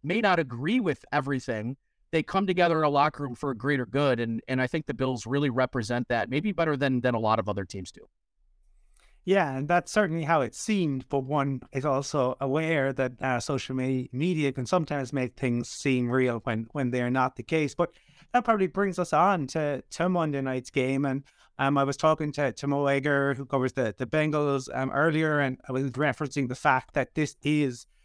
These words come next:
Speaker 2: um, the, the biggest Monday night game, combined twenty-three wins, uh, since my Broncos actually took on the forty-niners back in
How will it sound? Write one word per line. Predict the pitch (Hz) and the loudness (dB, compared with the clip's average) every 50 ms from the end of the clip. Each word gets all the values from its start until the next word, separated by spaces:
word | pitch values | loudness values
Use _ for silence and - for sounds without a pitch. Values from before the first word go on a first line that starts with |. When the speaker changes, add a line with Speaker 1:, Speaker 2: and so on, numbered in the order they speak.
| _ _ - - | _ _ -6 -2
Speaker 2:
um, | 135 135 131 127 127 127 123 123 - | 0 0 2 0 0 -2 -4 -4 -4
the, | 156 143 131 - | -4 -4 -4 -4
the | 143 | -6
biggest | 127 - - 175 160 165 151 - | -4 -2 -2 0 0 0 0 0
Monday | 156 156 156 147 151 | 0 0 0 0 0
night | 147 143 139 135 - | 0 -2 -2 -2 0
game, | 156 151 147 147 143 139 | 0 2 2 2 0 -2
combined | 127 - 139 127 123 151 143 143 147 139 - | -4 -6 -4 -2 2 2 2 2 2 -2 -4
twenty-three | - - 180 156 - 151 - - - 160 147 131 | -4 -4 -4 -4 -6 -12 -8 -2 0 0 0 0
wins, | 131 160 165 156 156 139 135 139 - - | 0 -2 -2 0 -2 -2 -4 -6 -8 -8
uh, | 135 - - | -10 -10 -8
since | - - 185 170 147 - - - _ | -4 -2 -2 -2 -2 -4 -10 -14 _
my | 143 165 185 180 | 0 2 2 2
Broncos | 139 160 180 208 247 220 - 175 147 131 123 | 4 4 4 4 4 4 2 2 2 2 2
actually | 135 135 - - 147 120 | 0 -2 -2 -4 -6 -4
took | - 156 143 - | -4 -6 -4 0
on | 151 147 139 139 131 | 2 2 2 2 0
the | 135 135 | -2 -2
forty-niners | - - - 151 151 147 147 - 151 139 156 180 180 147 127 117 107 - | -4 -4 -4 0 0 0 0 0 -2 0 2 2 2 2 0 -2 -2 0
back | - 135 123 131 - - | 2 2 2 2 2 0
in | 143 131 127 123 | -2 -2 -2 -4